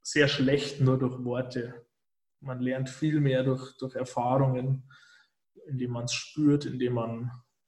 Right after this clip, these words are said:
merkt, wie sich gewisse Dinge auswirken. Äh, man kann eben Dinge nur wirklich erfassen, wenn man sie auch erfährt, wenn sie einen irgendwie bewegen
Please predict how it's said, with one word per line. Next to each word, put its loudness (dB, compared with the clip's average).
merkt, 2
wie 6
sich 2
gewisse 0
Dinge -2
auswirken. -2
Äh, -12
man -6
kann 6
eben 6
Dinge 4
nur 4
wirklich 0
erfassen, 2
wenn 4
man 2
sie 2
auch -2
erfährt, 2
wenn -6
sie -4
einen -6
irgendwie 2
bewegen 0